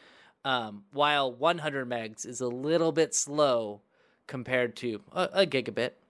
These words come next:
Anyway, uh, we've got another story here that Aroa brought up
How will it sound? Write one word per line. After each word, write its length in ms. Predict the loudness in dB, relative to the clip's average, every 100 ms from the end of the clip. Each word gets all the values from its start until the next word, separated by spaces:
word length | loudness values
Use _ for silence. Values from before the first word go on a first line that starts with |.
| _ _ _ _ _
Anyway, 380 | 0 0 -4 -10 _ _ _ _ _
uh, 300 | 0 2 2 0
we've 180 | -2 0
got 180 | 0 0
another 260 | -4 -2
story 340 | -4 0 0 0
here 220 | -2 -2
that 260 | 0 -2 0
Aroa 480 | -2 2 4 4 2
brought 240 | -4 -6
up 240 | -6 -6